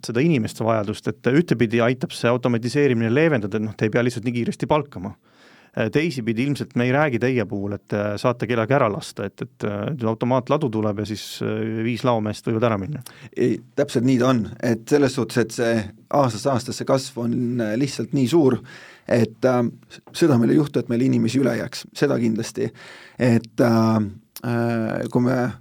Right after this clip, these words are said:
Speaker 2: vaatamegi üleüldine see kolmkümmend kuni viiskümmend protsenti kasv, siis isegi kui me mingid etapid ja mingid suuremad etapid ka automatiseerime,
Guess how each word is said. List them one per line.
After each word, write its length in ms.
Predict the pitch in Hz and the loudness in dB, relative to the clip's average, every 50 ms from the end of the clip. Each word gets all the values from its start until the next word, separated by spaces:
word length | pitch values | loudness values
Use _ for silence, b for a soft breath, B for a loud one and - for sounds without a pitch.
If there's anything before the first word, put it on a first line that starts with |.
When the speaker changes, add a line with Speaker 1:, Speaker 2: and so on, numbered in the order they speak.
| - _ _ _ _ - B B B B - - | -16 _ _ _ _ -20 B B B B -2 0
Speaker 2:
vaatamegi 460 | 139 147 139 - 135 120 113 110 113 110 | 2 2 2 0 -2 0 0 0 0 2
üleüldine 520 | 135 131 139 151 175 170 135 123 120 120 117 | 2 4 4 4 4 2 2 2 2 2 0
see 200 | 104 127 123 120 120 | 0 0 0 0 2
kolmkümmend 600 | - 147 151 147 135 123 113 131 131 131 120 113 | 2 2 4 4 2 2 0 0 0 0 -2 -2
kuni 160 | - 120 120 120 | -4 -4 -4 -2
viiskümmend 280 | 120 135 131 - 117 - | -2 -4 -4 -4 -6 -6
protsenti 380 | 123 113 - 131 127 117 131 - | -6 -4 -4 -4 -2 -2 2 2
kasv, 380 | 143 165 160 - - - - 117 113 B B B B B B B B | 2 2 2 0 -6 -6 -6 -6 -6 B B B B B B B B
siis 320 | B - 123 120 123 117 - | B -4 -2 0 0 0 -2
isegi 300 | 143 160 151 156 123 117 117 | -2 -2 -2 -2 -2 0 0
kui 120 | 117 117 | 2 2
me 80 | 117 117 117 | 2 2 2
mingid 340 | 139 160 156 139 127 123 123 | 2 2 2 2 2 0 0
etapid 400 | - - - 139 135 - 123 110 | 0 2 0 0 2 0 -2 0
ja 80 | 117 | 0
mingid 240 | 123 127 117 113 - | 0 0 -2 -4 -4
suuremad 440 | - 123 113 110 117 120 135 143 143 151 | -2 -2 0 2 2 2 2 2 0 0
etapid 400 | 147 147 151 151 - 151 143 - | 0 0 0 0 0 -2 -2 0
ka 80 | - | 0
automatiseerime, 760 | 135 120 120 123 123 117 110 123 120 156 160 139 123 120 120 | -2 0 0 -2 -2 -2 -2 0 2 4 4 4 4 4 2